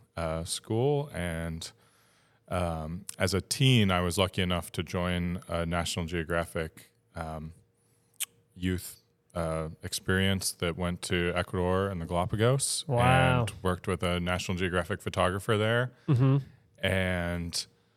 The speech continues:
Speaker 1: so that was kind of my path. And that's how I found my way to Maine. I was picking their brain about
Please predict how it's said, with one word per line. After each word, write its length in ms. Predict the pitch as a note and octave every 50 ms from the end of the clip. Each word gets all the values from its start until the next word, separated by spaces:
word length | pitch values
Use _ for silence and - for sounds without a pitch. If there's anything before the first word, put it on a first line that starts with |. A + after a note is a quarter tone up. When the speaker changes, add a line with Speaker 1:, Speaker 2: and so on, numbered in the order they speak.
| _ _ _ _ _ _ _ _ _
Speaker 1:
so 180 | - - A#2
that 140 | G2 A2 C3 D3+
was 100 | C3 -
kind 180 | - D3 C#3
of 60 | C3
my 140 | B2 A#2 G#2
path. 520 | G2 - G#2 G#2 A#2 A2 F2+ - - - _ _ - - -
And 140 | - A2+ A2+
that's 200 | A2+ A2 A2 -
how 100 | A#2+ A2
I 60 | G#2
found 260 | G2+ - A2 G#2 G#2
my 100 | G#2 G2
way 120 | F#2+ F#2+ G2
to 60 | F#2
Maine. 420 | F2+ F2+ F2 F#2 G#2+ C3 D3+ - -
I 100 | G2 F#2
was 140 | F#2 F2
picking 320 | - - A#2 G2 - G#2 F#2
their 140 | F#2 F#2 F#2+
brain 300 | F2 F#2 F2+ F2 F2+ F2+
about 360 | F2 D#2+ F2 E2 E2 E2 -